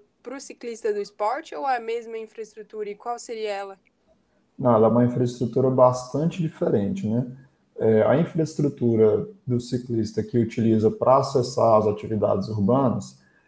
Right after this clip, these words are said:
Speaker 2: ela tá localizada principalmente nas vias que dão acesso aos principais equipamentos públicos, né? E em vias que têm,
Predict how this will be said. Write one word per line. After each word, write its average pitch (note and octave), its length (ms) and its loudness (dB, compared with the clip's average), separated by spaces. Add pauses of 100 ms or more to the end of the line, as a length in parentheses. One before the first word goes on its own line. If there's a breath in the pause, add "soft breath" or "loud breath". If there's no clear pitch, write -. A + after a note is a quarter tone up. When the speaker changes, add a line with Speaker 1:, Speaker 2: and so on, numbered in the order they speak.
(120)
Speaker 2:
ela - 440 4 (520)
tá C#3 120 6
localizada C#3+ 840 4
principalmente A2+ 1080 -2 (320 soft breath)
nas A#2 320 2
vias D#3+ 260 2
que - 100 -8
dão B2+ 220 0
acesso B2 480 0
aos A2+ 80 -2
principais A2+ 500 -2
equipamentos G#2+ 580 -2
públicos, B2 540 -2
né? B2 240 0 (240 soft breath)
E A#2+ 140 2
em C#3 240 4
vias C3+ 380 4
que C3+ 100 -2
têm, C3 640 0